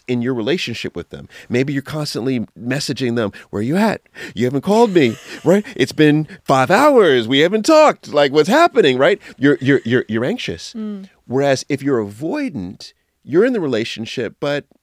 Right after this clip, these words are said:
Speaker 1: you know what? You're, you're not emotive. You don't share your emotions. You know, it's like, "Hey, love me for me,"
Speaker 2: Mm-hmm.
Speaker 1: you know? And this is where these attachment styles have, have, have, have, have come from.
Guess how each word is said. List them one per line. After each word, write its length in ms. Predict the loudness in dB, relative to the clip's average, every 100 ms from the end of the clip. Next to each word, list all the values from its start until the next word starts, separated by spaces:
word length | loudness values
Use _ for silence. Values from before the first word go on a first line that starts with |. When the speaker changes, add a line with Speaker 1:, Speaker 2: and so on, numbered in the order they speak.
| _ -12
Speaker 1:
you 80 |
know 80 | -10
what? 160 | -8 -10 _ _ _
You're, 160 | -12 -6
you're 120 | -4
not 220 | -2 -4
emotive. 600 | -4 -4 -2 -4 -8 _ _ _ _ _ _
You 120 | -6
don't 80 | -6
share 220 | -6 -6
your 160 | -4 -6
emotions. 720 | -8 -10 -12 -14 -16 -20 -20 _ _ -14
You 120 | -10
know, 100 | -8
it's 160 | -10
like, 140 | -8 -6
"Hey, 240 | -6 -6 -10 _ _
love 220 | -10 -8
me 100 | -8
for 140 | -12 -14
me," 220 | -14 -16 _
Speaker 2:
Mm-hmm. 240 | -12 -12 -12
Speaker 1:
you 80 | -14
know? 180 | -16 -14 -6
And 260 | -4 -4
this 220 | -4 -4 -6
is 120 | -12
where 600 | -6 -2 -2 -2 -4 -8 _ _ _
these 460 | -10 -8 -10 -12 -16
attachment 560 | -20 -14 -12 -12 -12 -16
styles 360 | -14 -14 -14 -18
have, 140 | -18 -20
have, 140 | -20
have, 180 | -20 -20 _
have, 180 | -20 -18 -18
have 180 | -18
come 220 | -8 -6 -4
from. 280 | -8 -16